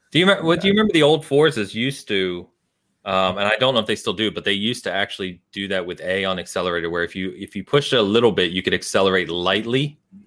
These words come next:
Speaker 1: where you had to push it all the way down to accelerate fully. And I found that terrible because you'd be racing and all of a sudden, you know, you, you would realize you're, you're pushing A, but you're not pushing it hard enough. So you're not, like, using all the power of the car.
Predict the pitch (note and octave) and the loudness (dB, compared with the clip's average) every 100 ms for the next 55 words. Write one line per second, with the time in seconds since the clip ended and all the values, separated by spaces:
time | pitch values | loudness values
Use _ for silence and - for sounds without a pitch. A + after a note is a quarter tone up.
0 | _ _ G#2 F#2+ A2 G2+ - A#2+ G2+ F#2+ | _ _ 0 2 2 -2 -2 -2 2 2
1 | G2 G#2+ G2+ G2+ G#2 G#2+ A2 F#2+ - G2 | 4 4 4 2 2 0 -2 -6 -2 -2
2 | F#2+ F#2 - - F#3+ B2 E2 D#2+ _ _ | 0 -2 -4 2 2 4 0 -4 _ _
3 | _ _ _ A2+ A#2 D#3 G#3 F3+ C3+ F#2+ | _ _ _ -2 0 0 2 2 2 -2
4 | - D#3+ G3 A2 F2+ F2+ - B2+ A2+ G#2 | 0 2 2 2 -2 -6 -6 0 2 2
5 | - - _ _ _ _ C#3 D3 D#3 C#3 | -4 -20 _ _ _ _ -4 -2 0 2
6 | C#3 F#3+ G3+ B2 A#2 C3 A#2 - D3+ C#3 | 4 2 2 -2 -2 -2 -4 -4 -4 -4
7 | A#2 A#2 B2+ A2+ A2 A#2+ B2+ C3 B2+ A2 | -6 -6 -4 -4 -4 -8 -12 -10 -8 -6
8 | A#2+ C#3+ C3 A2+ A2+ A2+ A#2+ B2 - G#3 | -2 2 2 2 0 -6 -6 -6 -4 -4
9 | D3 E3 D3+ A2+ A2+ B2+ D3 F3 - A#2+ | 0 2 2 0 -2 -2 -2 -4 -6 -8
10 | G#2+ D#3 C#3+ F#2+ E2+ - B2+ C#3+ F3+ E3 | 0 2 2 -2 -8 -2 0 2 2 4
11 | D3+ D3+ E3+ C#3+ D3 C#3+ D3 C#3+ C3+ C3 | 2 2 2 2 2 2 2 0 -2 -2
12 | B2+ A2+ F#2+ G#2+ C3 F#2+ | -2 -6 -8 -8 -6 -6